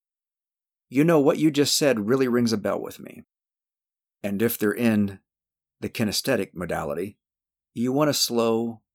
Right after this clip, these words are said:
way down and think about things and speak to them in terms of feeling.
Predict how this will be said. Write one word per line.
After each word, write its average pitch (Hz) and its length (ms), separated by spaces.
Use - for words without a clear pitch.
way 92 720
down - 600
and 110 160
think 175 220
about 101 320
things - 540
and 107 140
speak - 300
to 117 100
them 90 380
in 98 180
terms 123 460
of 117 200
feeling. - 580